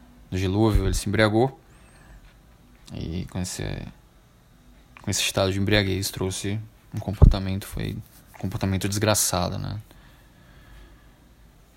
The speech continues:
É, queridos, pra finalizar essa primeira parte, porque eu não vou, é,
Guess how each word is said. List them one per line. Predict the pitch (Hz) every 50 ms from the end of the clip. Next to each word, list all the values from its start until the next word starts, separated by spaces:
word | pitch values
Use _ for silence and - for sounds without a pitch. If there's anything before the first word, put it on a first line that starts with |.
| - - - - - _ - -
É, | - 98 92 92 90 87 90 90 87 87 85 85 87 87 87 92 101 - - - - -
queridos, | - 139 147 143 110 101 98 90 - - - - - - - - - - - - - - - - - - - - - - - - -
pra | - 135 139 131 113 98 92 - -
finalizar | - - - 107 104 98 95 95
essa | 98 95 - 98
primeira | - 107 104 101 95 92
parte, | - - 107 110 110 107 104
porque | - - 101
eu | 101
não | 107 117
vou, | 110 104 104 104 104 101 98 92 90 92 92 - - - - - - - - - - - - - - - - - - - - -
é, | - 92 90 92 92 92 90 92 90 90 90 92 90 90 92 90 92